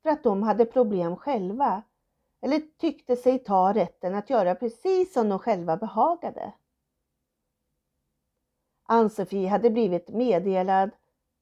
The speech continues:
att hon skulle bli uppsagd på grund av att arbetsgivaren ej hade råd att ha kvar henne längre.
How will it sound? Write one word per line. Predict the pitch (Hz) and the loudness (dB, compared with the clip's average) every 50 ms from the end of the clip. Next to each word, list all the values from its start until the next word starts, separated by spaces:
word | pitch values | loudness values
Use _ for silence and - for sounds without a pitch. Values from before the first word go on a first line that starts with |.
| _ _ _ _ | _ _ _ _
att | _ - 254 247 | _ -8 -6 -4
hon | 233 208 202 185 | -2 -2 -2 -2
skulle | - - 196 196 190 | -4 -4 -4 -4 -2
bli | 214 214 | -2 -2
uppsagd | - - 311 - - _ - - - 339 233 165 160 214 220 226 - - - _ _ _ _ _ _ | 0 0 -2 -2 -6 _ -14 -4 0 2 2 2 0 -2 -4 -10 -12 -16 -20 _ _ _ _ _ _
på | - 294 | -8 -4
grund | 247 262 220 190 185 190 190 | -2 0 0 0 0 0 -2
av | 190 202 | -2 -2
att | 208 208 - | -2 -4 -4
arbetsgivaren | - - 240 233 196 180 190 - _ 196 180 175 175 180 180 190 202 214 - | 0 2 2 2 2 0 -6 -12 _ -10 -8 -4 -2 -2 0 0 -2 -4 -4
ej | - 180 165 160 | -4 -4 -4 -4
hade | 175 202 208 247 269 | -4 -4 0 2 2
råd | 233 202 175 175 175 | 2 4 2 0 0
att | 185 190 | 0 -2
ha | 233 240 | -4 -8
kvar | 233 - _ 202 220 285 311 | -10 -8 _ -4 -2 -2 -2
henne | 269 294 294 269 247 190 | -2 -2 -2 -2 -2 -2
längre. | 180 165 160 165 175 180 175 185 214 | -4 -6 -6 -8 -8 -10 -10 -10 -10